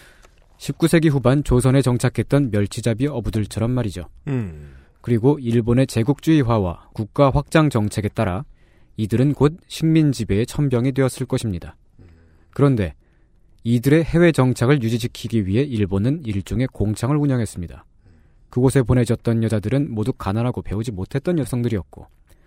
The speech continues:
Speaker 1: 성을 제공하는 역할 외에도 돌봄 노동을 하였습니다. 물론 일제시대에 조선에 정착했던 일본인 가운데에도 가라유키가 있었겠지요. 이들은 곧 전쟁이 시작되면서 낭자군이라고 불리게 되었고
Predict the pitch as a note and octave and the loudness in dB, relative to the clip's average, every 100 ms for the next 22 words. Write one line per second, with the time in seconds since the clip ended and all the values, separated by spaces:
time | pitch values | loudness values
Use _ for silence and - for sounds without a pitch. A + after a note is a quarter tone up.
0 | _ _ _ - - C3+ D#3+ E3+ B2+ B2 | _ _ _ -6 0 4 4 4 2 0
1 | C3 B2+ G#2+ A2 C#3 A2+ A2 B2 F2+ E2 | 2 0 0 -2 -2 0 0 0 -4 -4
2 | G#2+ A#2 C#3+ C#3 C#3+ B2+ B2+ - G#2 E2 | -2 -2 0 0 0 -2 -4 -6 -10 -12
3 | - _ G2+ E2 D2+ - _ _ _ _ | -18 _ -20 -20 -20 -20 _ _ _ _
4 | _ A2 C#3 E3+ B2+ B2 C3+ C#3+ C3 A2+ | _ 0 2 2 0 0 2 2 0 0
5 | A2+ C#3+ B2 A#2 C3 A#2+ G#2+ A2+ - G2+ | 0 0 0 2 2 0 -2 -4 -4 -2
6 | C3 C3+ A#2 A2+ A#2+ A2 F#2+ F#2 F2 F2 | 0 0 2 0 0 0 -2 -2 -6 -6
7 | C3 - G2 G#2 - G2 - A#2+ G#2+ - | -8 -6 -6 -6 -8 -10 -8 -10 -10 -10
8 | G#2 - E2+ _ _ _ _ _ _ _ | -14 -14 -18 _ _ _ _ _ _ _
9 | _ _ _ _ - B2+ D#3 D#3 G#2+ - | _ _ _ _ -6 0 4 4 4 2
10 | B2+ - B2 C#3+ D#3 D#3 C3+ C#3+ - B2+ | 0 0 2 2 4 2 2 -2 0 0
11 | A2 B2+ G2 G#2 B2+ E3 F3 E3+ D3 A#2 | 0 0 0 0 2 2 2 2 2 0
12 | A2+ A2+ A2+ G#2 G2+ - | -2 0 0 -2 -4 -6